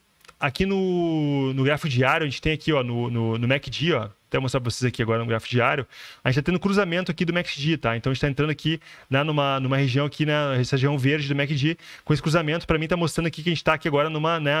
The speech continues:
vai entrar numa tendênciazinha aqui de alta pelo menos, tá? Que eu tô esperando aqui agora, tá bom? Ahn, vamos puxar pro gráfico de quatro horas, mostrar pra vocês também aqui alguma coisa interessante, ó. Essa linha amarela, é, bom,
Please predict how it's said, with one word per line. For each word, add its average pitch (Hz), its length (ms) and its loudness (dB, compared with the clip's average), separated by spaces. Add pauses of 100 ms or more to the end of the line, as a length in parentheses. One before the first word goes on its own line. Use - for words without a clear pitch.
(300)
vai 139 140 2
entrar 151 140 0
numa 160 160 0
tendênciazinha 160 640 0
aqui - 120 -8
de 143 160 0
alta 151 240 2
pelo 160 180 -2
menos, 143 300 -2
tá? 110 180 0
Que - 80 -10
eu 127 40 -2
tô 135 80 0
esperando 135 380 0
aqui 131 120 -4
agora, 123 380 0
tá 113 80 -8
bom? 131 200 -2 (560)
Ahn, 139 540 0
vamos 160 140 -2
puxar 175 180 -2
pro 147 80 -8
gráfico 143 220 0
de - 20 -20
quatro 135 220 -2
horas, 131 200 0
mostrar 127 220 0
pra 117 80 -6
vocês - 140 -10
também 113 180 0
aqui 113 100 -4
alguma 110 220 0
coisa 117 160 0
interessante, 131 540 -2
ó. 107 100 0 (680)
Essa 208 300 2
linha 185 280 0
amarela, 143 540 2 (280)
é, 117 200 0
bom, 135 300 -2